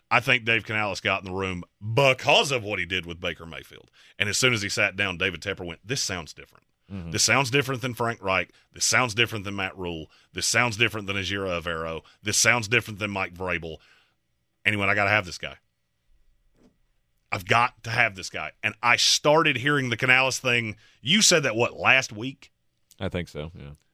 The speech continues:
Speaker 1: Well, after you said it, I dismissed it immediately and went, "That's dumb. They're not gonna do that." Mm, are they?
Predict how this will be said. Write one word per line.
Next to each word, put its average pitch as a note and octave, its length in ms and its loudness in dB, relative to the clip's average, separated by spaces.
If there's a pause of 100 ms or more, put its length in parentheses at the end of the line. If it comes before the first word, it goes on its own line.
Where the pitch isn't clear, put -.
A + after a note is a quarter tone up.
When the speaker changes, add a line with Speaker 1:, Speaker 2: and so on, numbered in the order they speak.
(120)
Speaker 1:
Well, C3 100 4
after G#3 180 2
you G3+ 140 0
said F#3 400 6
it, B2+ 140 2
I C3 180 4
dismissed C#3 560 0
it C3+ 80 -2
immediately A#2 460 2
and G#2 100 0
went, G#2 240 -2
"That's E3 320 4
dumb. A2 540 -4
They're A2+ 100 0
not B2 220 4
gonna G#2+ 140 -6
do G2+ 180 -2
that." F#2+ 240 -2 (560)
Mm, G4 1080 -14
are F4 260 -14
they? A4+ 200 -14